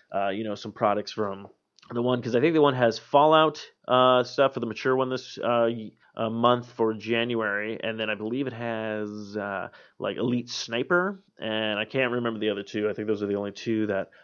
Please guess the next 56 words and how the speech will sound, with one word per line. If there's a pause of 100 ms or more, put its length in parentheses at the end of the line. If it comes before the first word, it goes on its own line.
I
was
like,
"Oh,
okay,"
but
I'm
like,
"I've
never
played
Elite
Sniper,
so
I
don't
know
if
that's
something
I'm
like,
'Ooh,
am
I
actually
going
to
like
it
or
not?'"
But
yeah, (280)
go
ahead
and
check
out
that
sponsor,
is
now
called
Gamer
Block,
or
you
can
check
out
all
the
other
Nerd
Blocks,